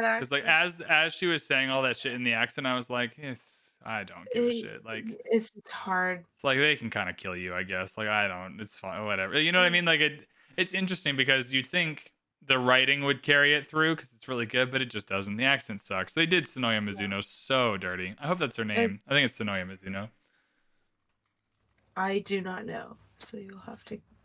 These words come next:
Speaker 1: let me know.
Speaker 2: Sonoya
Speaker 1: But I
Speaker 2: Mizuno. Yeah, baby, baby, yep. That's, uh, that's right. Cool. We're
Speaker 1: Yeah,
Speaker 2: good.
Speaker 1: it just felt like it, either it was the accent or the directing.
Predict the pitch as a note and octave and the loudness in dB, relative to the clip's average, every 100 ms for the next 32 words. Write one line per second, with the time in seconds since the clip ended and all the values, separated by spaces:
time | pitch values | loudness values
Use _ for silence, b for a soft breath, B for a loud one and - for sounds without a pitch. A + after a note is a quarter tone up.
0 | - F#3+ G3 G3 F#3+ F#3 A#3 A3 E3+ C3 | -18 -12 -10 -6 -4 0 4 4 4 4
1 | - A2+ F#2 G#2+ C3 C#3 A2+ G2+ F#2+ F2+ | 4 2 0 0 0 0 -4 -6 -8 -10
2 | - A2+ F#2 F#2+ G#2+ A2 - - _ _ | -12 -16 -12 -12 -12 -18 -16 -18 _ _
3 | - - - C#4 E4 C4+ A3 C4 C4+ F#4+ | -20 -18 -12 2 6 8 8 4 -6 -10
4 | - G4 A4+ A4+ G#4 - B4 - - _ | 0 4 4 4 -2 -4 -12 -16 -20 _
5 | _ - - D4+ D#4+ F#4 E4+ D#4+ D#4 D#4 | _ -14 -8 -8 -2 -2 0 -2 -4 -6
6 | C4 - A3 C4 C4+ D4+ C#4 B3 - B3 | -6 2 4 4 0 -8 -6 -6 -2 -2
7 | A3+ A3+ - G#3 F#3+ G3+ - D#4 D#4 D#4 | 0 -2 -4 -6 -2 -2 -4 -8 -8 -8